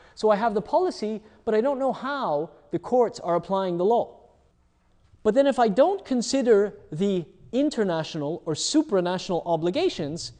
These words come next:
then I also don't understand why these laws could potentially be in conflict with other obligations that have been established.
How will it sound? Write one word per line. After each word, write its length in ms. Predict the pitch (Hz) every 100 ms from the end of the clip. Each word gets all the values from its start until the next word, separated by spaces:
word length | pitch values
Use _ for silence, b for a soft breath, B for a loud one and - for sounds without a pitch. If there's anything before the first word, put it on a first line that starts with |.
| b b b b -
then 120 | 233
I 100 | 240
also 320 | 285 320 302
don't 260 | 202 277 254
understand 640 | 240 208 - 277 247 196
why 380 | 196 269 277 233
these 280 | 196 175 170
laws 640 | 269 285 147 135 151 - b b b b _ -
could 280 | - 320 240
potentially 600 | 202 185 262 262 208 180
be 200 | 170 208
in 140 | 185
conflict 600 | - - 339 - 170 165
with 140 | 175 175
other 280 | - 226 196
obligations 680 | 165 147 147 147 - 147 135
that 120 | 139
have 140 | 139
been 140 | 143 147
established. 680 | 147 226 254 117 - -